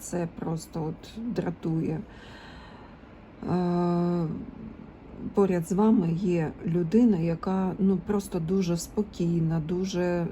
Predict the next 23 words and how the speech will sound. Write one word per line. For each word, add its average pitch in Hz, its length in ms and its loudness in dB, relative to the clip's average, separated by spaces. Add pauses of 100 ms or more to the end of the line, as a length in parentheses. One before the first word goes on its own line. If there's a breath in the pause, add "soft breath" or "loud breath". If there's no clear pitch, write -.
знаєте, 190 460 -2
от 170 320 -4 (1700 loud breath)
все, - 220 0
е, 214 340 6 (640)
робить 190 440 2 (260)
не 185 400 6
поспіхом, 196 800 -4 (240)
а 196 120 -2
так, 170 320 -2
знаєте, 180 600 0
ну, 208 280 2
в - 20 -12
своєму 214 720 6
якомусь 175 600 2
темпі. 156 500 -2
Е, - 80 -4 (1600 loud breath)
ви 180 180 4
дратуєте. 165 680 -2
М, 190 60 -4 (1000)
ну, 190 140 0 (160)
просто. 160 420 -6 (1400 loud breath)
Далі 185 580 4
дивимось. 165 920 2